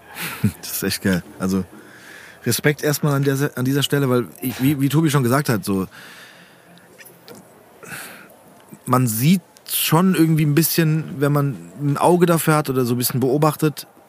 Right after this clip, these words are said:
Also ich meine, ich hab ja auch schon mal die eine oder andere Veranstaltung absolviert. Und wenn man dann mal so auf der, angefangen, man kommt auf dieser Party an, sieht, was da alles ist, ne? Plus dann geht es,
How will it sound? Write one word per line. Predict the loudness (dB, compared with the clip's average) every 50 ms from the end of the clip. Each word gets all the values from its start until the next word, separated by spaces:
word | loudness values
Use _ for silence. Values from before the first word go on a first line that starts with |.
| _ -8 -4
Also | -2 0 0
ich | 0 -2 -2 -2
meine, | -2 -2 -2 -4 -6
ich | -8 -8 -8 -10 -10 -12 -16 -14 -14 -14 -14 -14 -14 -14 -10 -8 -6
hab | -6 -6 -4
ja | -4
auch | -2 -2 0
schon | 0 0 0
mal | 2
die | 2 0
eine | 0 0
oder | -2 -2
andere | -2 -2 -4 -4
Veranstaltung | -4 -4 -4 -2 -2 -2 -2 -2 -2 -4 -6 -6 -8
absolviert. | -8 -10 -8 -6 -6 -4 -2 -2 -2 -4 -4 -8 -16 -20 -20 -20 -20 -20 -20 -20 -20 -20 -20 -20 -20 -12 -4
Und | 0 0
wenn | 2 2
man | 2 2 2
dann | 2 2 2
mal | 2 2 2
so | 2 0 0 0 -2 -6 -10 -8 -4
auf | -4 -2 0
der, | 2 2 2 2 0 -2 -6 -12 -20 -20 -20 _ _ _ _ -8 -4
angefangen, | -2 0 0 0 0 0 -2 -2 -2 -4
man | -4 -2
kommt | -2 -2 0 0 -2
auf | -4 -4
dieser | -4 -4 -4 -4
Party | -2 -2 -2 -2 -2 -4 -6 -4
an, | -4 -4 -4 -4 -6 -8 _ _ _ _ _ _ _ -20 -16 -10
sieht, | -6 -4 -4 -4 -2
was | -4 -2 0
da | 2 2 2 2
alles | 2 0 -2 -2 -4
ist, | -4 -4 -4 -4 -2
ne? | -2 -2 -4 -4 -8 -14 -20 -20 -20 -20 -20 -20 -20 -20 -20 _ -20 -20 _ -20 _ _ _ _ _ _ _ _ _ _ _ -20 -20 _ _ _ -2
Plus | 0 0 0 0
dann | 0 -2 -2 0
geht | -2 -2 -2
es, | -4 -4 -6 -8